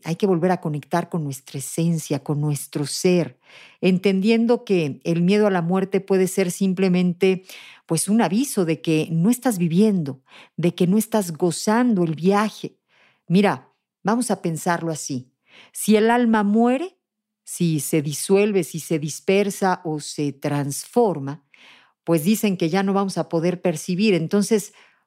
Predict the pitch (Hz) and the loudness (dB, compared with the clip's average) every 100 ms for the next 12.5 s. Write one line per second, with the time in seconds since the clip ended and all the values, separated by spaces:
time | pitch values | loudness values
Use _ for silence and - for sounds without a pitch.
0 | _ 180 170 180 160 165 - 190 185 165 | _ -4 -2 -2 -2 -2 0 0 0 0
1 | 170 175 160 170 175 180 185 175 - _ | 2 2 0 2 4 4 2 -4 -12 _
2 | - 185 247 _ _ - - _ 190 190 | 0 0 -2 _ _ -20 -20 _ 0 2
3 | 220 196 202 226 220 220 208 202 - 208 | 2 4 4 2 0 0 0 0 0 0
4 | 202 175 175 160 175 165 208 202 196 185 | 2 -2 -4 -2 -2 0 2 0 2 -2
5 | - 196 - 190 165 156 156 - 185 190 | 0 -2 -2 0 0 0 -2 0 -2 0
6 | 180 139 147 165 160 170 175 - 254 170 | -2 -2 -2 0 0 0 -2 0 0 2
7 | 185 _ _ - - - _ _ - 160 | -4 _ _ -20 -20 -20 _ _ -6 -6
8 | - 214 208 190 - 170 - 202 190 185 | 0 2 2 0 0 -2 -2 -2 -2 0
9 | 190 190 190 208 208 - - - _ _ | 0 2 2 0 -2 -8 -20 -20 _ _
10 | - 165 190 214 190 170 185 196 196 170 | -2 0 0 0 0 2 2 0 -2 0
11 | 180 170 190 180 175 160 160 180 190 180 | 0 2 0 0 0 0 0 0 0 -2
12 | - 170 190 160 - | -2 0 0 0 -4